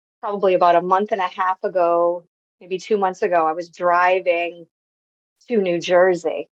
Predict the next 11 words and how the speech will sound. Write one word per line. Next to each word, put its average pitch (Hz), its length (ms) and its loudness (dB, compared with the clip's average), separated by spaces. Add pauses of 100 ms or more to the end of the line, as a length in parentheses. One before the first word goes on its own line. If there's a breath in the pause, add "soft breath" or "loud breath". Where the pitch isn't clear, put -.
(240)
And 220 100 -8
nobody 214 320 4
wants 156 240 0
to 151 100 -10
do 156 180 -16
that, 135 240 -6 (600)
right? 175 180 -4
Nobody 208 300 4
wants 175 220 0
to 170 100 -6
drive 165 600 -2